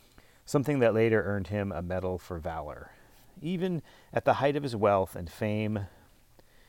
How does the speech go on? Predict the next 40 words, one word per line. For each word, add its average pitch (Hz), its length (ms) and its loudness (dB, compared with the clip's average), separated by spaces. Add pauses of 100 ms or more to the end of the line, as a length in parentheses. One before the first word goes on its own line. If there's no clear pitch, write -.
(180)
he 113 140 0
wore 101 220 4
a 98 80 2
tired, 123 500 2
hungry 101 420 0
expe-, 82 400 -10
expression, 82 760 -10 (400)
with 95 140 -4
a - 40 -6
parched - 380 -2
skin 110 520 -4 (260)
and 95 220 -6
wizen-, 107 380 0 (540)
wizened 113 320 2
facial 107 360 0
features 98 440 -4
of 90 140 -8
a 90 80 -6
much 98 240 -4
older 92 300 -6
man. 76 420 -14 (760)
And 104 120 -2
as 101 140 -4
rich 131 220 -2
as 143 120 -2
he 143 80 -2
became, 95 480 -4
he 98 100 -4
never 107 260 0
lost 101 360 2
the - 40 -14
peasant's 98 580 -6 (440)
ex-, - 240 -12
existential 110 720 -6
need 107 380 -2
for 87 220 -6
accumula-, 107 540 -6
to 98 140 -6
accumulate 113 560 -4
wealth. 80 440 -6